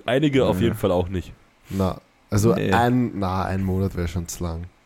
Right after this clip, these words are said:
Speaker 3: Also
Speaker 2: Ja,
Speaker 1: Nee,
Speaker 2: das
Speaker 1: ist
Speaker 2: ist, nee, nee, das machen wir
Speaker 1: Das
Speaker 2: auch
Speaker 1: ist
Speaker 2: nicht.
Speaker 1: ja, der Struggle ist ja auch nur letzte Woche da gewesen. Ge-, ge-, wird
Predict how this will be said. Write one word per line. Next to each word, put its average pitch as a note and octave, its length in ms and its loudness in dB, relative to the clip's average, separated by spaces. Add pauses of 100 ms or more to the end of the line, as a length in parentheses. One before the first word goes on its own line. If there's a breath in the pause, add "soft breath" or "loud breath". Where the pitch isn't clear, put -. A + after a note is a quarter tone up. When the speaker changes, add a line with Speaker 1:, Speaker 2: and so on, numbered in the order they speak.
(300)
Speaker 3:
Also F2+ 240 -6
Speaker 2:
Ja, F2 260 0
Speaker 1:
Nee, G#2 80 -2
Speaker 2:
das F2+ 100 -6
Speaker 1:
ist F2+ 80 -6
Speaker 2:
ist, - 300 -10
nee, F#2+ 160 0
nee, F#2 160 0
das C#3+ 180 -4
machen F#2+ 180 -2
wir F2+ 80 2
Speaker 1:
Das F2+ 80 2
Speaker 2:
auch F2 40 0
Speaker 1:
ist F2+ 60 2
Speaker 2:
nicht. - 80 4
Speaker 1:
ja, G2 80 2
der G#2 160 0
Struggle G#2 440 2
ist - 140 -4
ja G2 80 4
auch F2 240 0
nur F2+ 400 -2
letzte F2 360 -8
Woche E2+ 200 -6
da F2+ 180 0
gewesen. F2+ 520 -4
Ge-, F#2 300 0
ge-, F2+ 220 -8
wird G#2+ 320 2